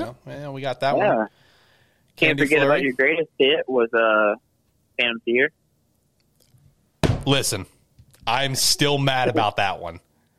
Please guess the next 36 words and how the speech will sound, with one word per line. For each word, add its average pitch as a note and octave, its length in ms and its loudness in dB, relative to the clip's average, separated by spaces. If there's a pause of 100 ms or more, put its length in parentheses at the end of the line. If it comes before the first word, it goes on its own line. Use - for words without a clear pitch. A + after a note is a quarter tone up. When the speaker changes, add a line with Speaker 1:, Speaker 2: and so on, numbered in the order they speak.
(180)
Speaker 1:
That D3 220 0
was D3 120 2
a C3+ 60 0
good D3+ 340 0
series D#3 500 0 (100)
that B2+ 160 -4
did A#2 180 -8
not D3+ 340 0
deserve D3 480 2
what C3 120 0
it G#2+ 180 -6
got. A2+ 400 -2 (1080)
Anyway, G#2 300 -4
let's F#2 160 -8
move G2+ 180 -4
on. A2 120 4
Speaker 2:
Well, A2 200 0 (800)
yeah. E2 200 0 (260)
Speaker 1:
Uh, C3+ 300 0
Speaker 2:
Uh, C3+ 40 4
Speaker 1:
Trojan E3 300 2
Speaker 2:
well, D#3 100 4
Speaker 1:
X C3+ 200 -2
will C#3 60 0
Speaker 2:
before C3+ 200 2
we - 60 4
Speaker 1:
st- B2+ 100 0
Speaker 2:
move A#2+ 180 -4
on, A#2 320 0 (800)
before F#3+ 300 0
we B2 80 2
move G2 220 -6
on, G2 380 0
let's D#3 180 2
just - 160 -8
also C3 380 0